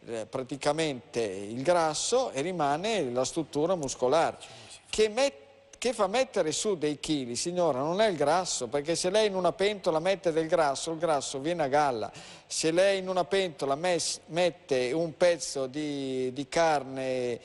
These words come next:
magra, va a fondo. E, e, insomma,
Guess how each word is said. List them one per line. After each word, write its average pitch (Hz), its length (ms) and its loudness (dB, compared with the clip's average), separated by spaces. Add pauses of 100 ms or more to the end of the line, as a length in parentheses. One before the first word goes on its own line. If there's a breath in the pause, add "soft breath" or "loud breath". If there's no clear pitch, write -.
(140 loud breath)
magra, 151 680 0
va 156 140 2
a 180 60 0
fondo. 143 560 -4 (580 soft breath)
E, 135 240 -14
e, 135 140 -10
insomma, 117 540 -4